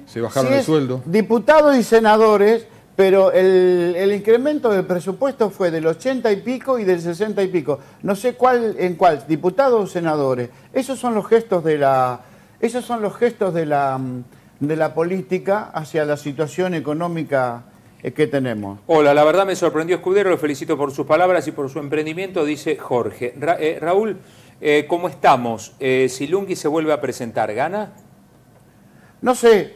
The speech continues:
Speaker 2: me parece bien que Lungui se presente.
Speaker 3: ¿Por
Speaker 2: Me
Speaker 3: qué?
Speaker 2: pare-, porque sí, porque me parece bien, porque en, en, enfrente, enfrente tenés una persona que ha conducido los destinos de Tandil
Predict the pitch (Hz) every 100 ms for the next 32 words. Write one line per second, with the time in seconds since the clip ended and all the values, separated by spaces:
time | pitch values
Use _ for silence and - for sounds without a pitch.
0 | - 233 269 302 320 269 262 311 302 214
1 | 202 196 175 147 170 156 156 165 156 131
2 | 120 120 117 151 185 170 240 247 - -
3 | - 269 247 254 226 294 285 240 - 185
4 | 180 190 196 190 233 262 233 220 269 247
5 | 170 135 - _ - 196 190 190 196 190
6 | 196 208 220 196 202 214 208 214 214 269
7 | 247 208 202 208 185 185 220 208 180 175
8 | 180 196 208 208 - - - _ _ 196
9 | 233 226 214 196 185 - 247 226 247 247
10 | - - _ 202 220 214 208 190 180 254
11 | 240 202 180 165 233 233 202 180 151 170
12 | 185 214 262 262